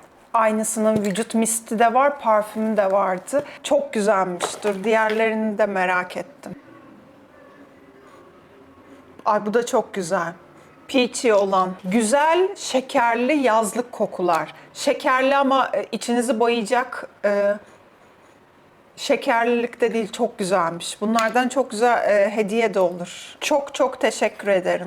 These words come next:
Watsons Beauty Award'de yılın en iyi parfümüne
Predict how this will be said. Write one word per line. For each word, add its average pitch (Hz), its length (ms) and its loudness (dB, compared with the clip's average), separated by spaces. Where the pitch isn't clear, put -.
Watsons 269 840 0
Beauty 254 360 2
Award'de 226 800 2
yılın 240 320 4
en 240 140 -2
iyi 240 140 2
parfümüne 233 720 0